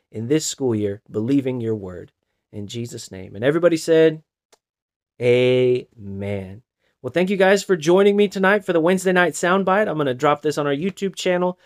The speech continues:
I'll go ahead and upload it to our Spotify channel as well. You can listen, you can watch. And as always, remember, I love you. God loves you.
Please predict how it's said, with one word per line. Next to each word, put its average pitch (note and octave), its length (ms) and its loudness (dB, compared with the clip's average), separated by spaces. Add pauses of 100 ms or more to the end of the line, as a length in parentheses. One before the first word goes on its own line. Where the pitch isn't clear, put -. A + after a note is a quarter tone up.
(160)
I'll C#3+ 80 -4
go D3 100 2
ahead C#3+ 160 0
and C#3+ 80 -6
upload C#3+ 380 2
it C3+ 140 0
to C#3 160 0
our B2+ 100 2
Spotify B2+ 760 -2
channel A#2+ 380 -6
as A2 180 -8
well. D3 260 0
You B2+ 140 -4
can A2+ 160 -10
listen, D3 460 -4
you G#2 80 -12
can G#2+ 160 -12
watch. C3 440 -4 (320)
And G#2+ 300 -10
as B2+ 320 -6 (100)
always, C3+ 520 2
remember, C#3+ 440 -4 (320)
I - 120 -2
love A#2 240 -6
you. E3 160 -14 (560)
God F#3 240 -2
loves G#2+ 320 -6
you. - 100 -20